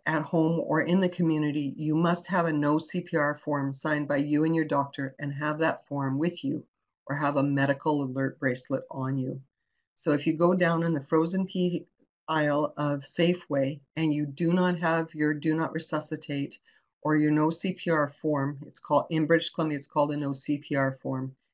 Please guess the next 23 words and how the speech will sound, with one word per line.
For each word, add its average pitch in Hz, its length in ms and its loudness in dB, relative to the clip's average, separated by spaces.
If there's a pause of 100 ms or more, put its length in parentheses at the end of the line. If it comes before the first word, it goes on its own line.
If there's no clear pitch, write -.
(140)
If - 40 -12
you 147 60 0
don't 135 200 2
have 151 180 -4
that 139 180 -2
with 196 300 2
you, 131 240 -2 (160)
you 147 160 -2
don't 156 260 2
have 160 160 0
a 151 60 -2
medical 147 480 0
alert 139 340 -2
bracelet 139 460 -4
on, 135 320 -4 (880)
paramedics 156 520 4
are 139 200 2 (180)
obligated 151 760 0 (260)
to 160 120 -4
start - 380 0
C 135 180 -2
P 131 220 -6
R. 127 300 -6